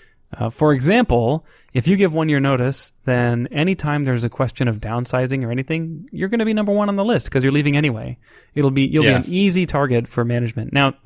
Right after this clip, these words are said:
Speaker 1: I don't wanna give your management credit, but they're gonna be thinking about that. Um,
Speaker 2: Yeah.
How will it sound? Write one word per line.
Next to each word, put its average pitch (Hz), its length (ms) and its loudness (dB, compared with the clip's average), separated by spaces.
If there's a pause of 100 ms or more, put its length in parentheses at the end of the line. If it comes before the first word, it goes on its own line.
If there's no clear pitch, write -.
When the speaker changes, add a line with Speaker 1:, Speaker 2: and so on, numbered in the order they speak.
(460)
Speaker 1:
I 139 60 4
don't 139 100 4
wanna 139 180 4
give 135 160 2
your 123 120 2
management 120 420 0
credit, - 440 0
but 127 220 2 (760)
they're 156 120 4
gonna 151 160 4
be 139 100 2
thinking 120 300 0
about 110 220 -2
that. - 260 -2 (880)
Um, 120 220 2
Speaker 2:
Yeah. 107 140 2